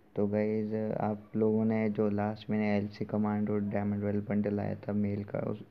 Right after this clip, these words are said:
उसकी मैंने video डाली थी, वो भी निकाल के दिखाया था। तो उस पे भी आपने काफ़ी ज़्यादा support दिखाया था और मैं काफ़ी खुश हुआ था, मतलब मेरे को बहुत खुशी हुई कि इतने अच्छे views आ गए। तो guys मैंने इसके लिए भी कोशिश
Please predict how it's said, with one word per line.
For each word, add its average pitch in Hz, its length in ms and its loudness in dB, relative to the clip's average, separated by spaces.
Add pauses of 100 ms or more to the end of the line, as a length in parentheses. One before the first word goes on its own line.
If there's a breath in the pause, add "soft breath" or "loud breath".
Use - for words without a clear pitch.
उसकी - 260 -2
मैंने 110 240 2
video 104 300 4
डाली 101 320 4
थी, 104 140 -2
वो 107 180 2
भी 110 80 0
निकाल 107 460 -2
के 98 60 -2
दिखाया 104 360 -4
था। 104 180 -6 (540 loud breath)
तो 107 120 2
उस 107 100 -2
पे 113 180 0
भी 110 100 0
आपने 110 320 2 (180)
काफ़ी 113 360 0
ज़्यादा 104 280 4
support 107 440 2
दिखाया 101 360 -2
था 104 140 2
और 107 180 6
मैं 104 260 4
काफ़ी 104 360 -2
खुश 107 320 -2
हुआ 101 180 2
था, 107 400 -6 (180)
मतलब 101 380 0
मेरे 104 220 4
को 101 280 -4 (520 loud breath)
बहुत 107 220 4
खुशी 107 320 -2
हुई 107 160 4
कि 107 160 2
इतने 104 320 0
अच्छे 104 280 0
views 101 360 2
आ 98 120 0
गए। 98 220 -4 (460 soft breath)
तो 101 100 2
guys 110 320 0
मैंने 113 380 2
इसके 110 300 2
लिए 113 160 4
भी 110 120 2
कोशिश 107 360 2